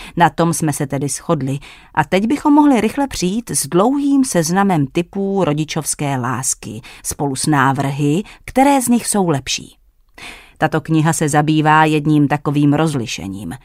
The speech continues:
Přesně řečeno, láskou k dětem kvůli tomu, co dělají, a kvůli tomu, kým jsou.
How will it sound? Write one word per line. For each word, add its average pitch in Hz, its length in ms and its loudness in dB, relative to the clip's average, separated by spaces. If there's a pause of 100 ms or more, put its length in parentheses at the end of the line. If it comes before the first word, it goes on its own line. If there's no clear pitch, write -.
(220)
Přesně - 420 0
řečeno, 165 560 -2 (160)
láskou 156 640 2
k 156 120 -12
dětem 151 400 0
kvůli 143 420 -4
tomu, 151 400 2 (160)
co - 180 -6
dělají, 123 800 -6 (180)
a 156 100 0
kvůli 233 360 2
tomu, 156 540 0 (120)
kým 208 380 0
jsou. 120 420 -6